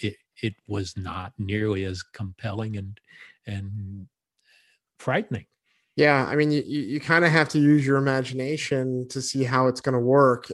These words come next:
Speaker 2: And unfortunately, a lot of the, the, the money people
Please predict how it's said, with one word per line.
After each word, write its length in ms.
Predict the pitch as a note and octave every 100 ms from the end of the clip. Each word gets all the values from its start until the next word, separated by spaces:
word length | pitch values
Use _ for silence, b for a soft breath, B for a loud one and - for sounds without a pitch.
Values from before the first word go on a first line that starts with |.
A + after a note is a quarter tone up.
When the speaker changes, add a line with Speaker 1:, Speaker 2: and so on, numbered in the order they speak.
| -
Speaker 2:
And 200 | B2+ A#2+
unfortunately, 1040 | A#2+ A#2+ F#3 F3+ - C#3+ C3 B2+ A#2 B2 b b b b b b _
a 80 | -
lot 220 | B2+ B2+
of 120 | B2+ A#2+
the, 260 | A#2+ A#2 A#2+
the, 160 | A#2+ -
the 120 | C3+
money 340 | C3 C#3 E3+ D#3+
people 640 | - C3+ B2+ B2 B2 A#2+